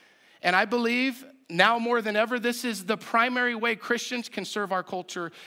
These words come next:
is refusing to be the people who divide and end relationships. And I will tell you firsthand from my own, uh, life, and maybe someday I can tell you more about some personal conflicts that I am going through.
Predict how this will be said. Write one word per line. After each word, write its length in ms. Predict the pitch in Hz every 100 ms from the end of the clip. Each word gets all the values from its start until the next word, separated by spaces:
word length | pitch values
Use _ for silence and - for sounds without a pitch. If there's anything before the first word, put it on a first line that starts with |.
| -
is 160 | 175
refusing 800 | 175 190 165 - 254 339 262 262
to 100 | 247
be 140 | 208 208
the 100 | 190
people 340 | 208 196 185
who 140 | 170
divide 560 | 160 156 143 165 170 175 - -
and 160 | 165 147
end 220 | 165 170
relationships. 680 | 156 143 143 151 - 123 - - -
And 140 | 165 180
I 100 | 269
will 140 | 294
tell 240 | 294 285
you 160 | 254 180
firsthand 500 | - 233 226 220 208
from 100 | 208
my 140 | 190 185
own, 220 | 240 233 - 190
uh, 120 | 190
life, 340 | 196 202 151 165
and 120 | 175
maybe 220 | 202 208
someday 320 | 240 233 220
I 80 | 208
can 120 | 202
tell 160 | 190 214
you 120 | 190
more 200 | 190 208
about 220 | 202 180
some 140 | - 170
personal 340 | 208 202 202
conflicts 460 | 196 190 185 190 -
that 100 | 175
I 120 | 175
am 100 | 170
going 240 | 170 175
through. 200 | 170 147